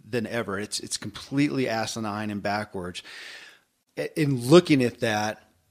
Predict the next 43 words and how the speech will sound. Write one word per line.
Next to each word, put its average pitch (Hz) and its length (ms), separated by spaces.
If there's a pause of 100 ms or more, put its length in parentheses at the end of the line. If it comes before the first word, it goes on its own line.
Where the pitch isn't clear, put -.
(260)
I 127 200
am 139 240
wondering, 123 500
I'm 127 200
literally 135 260
just - 140
pondering 131 360
this 107 160
as 107 100
you're 110 100
talking 123 440
there, 101 340
you 127 100
know, 110 120 (160)
do 131 260
we 139 220
look 127 500
and 117 140
think, 110 240
"Gosh, - 160
it's - 180
all 151 300
the 143 100
problems 151 840
that 151 100
we 151 160
have 135 260
in 131 80
our 123 100
culture." 135 380
I - 20
mean, 127 120
look 170 100
at 175 100
the 143 80
news 135 460
right 101 160
now. 95 160
It's - 100
complete 160 600 (360)
negativity 123 960
and 107 160
crap. - 460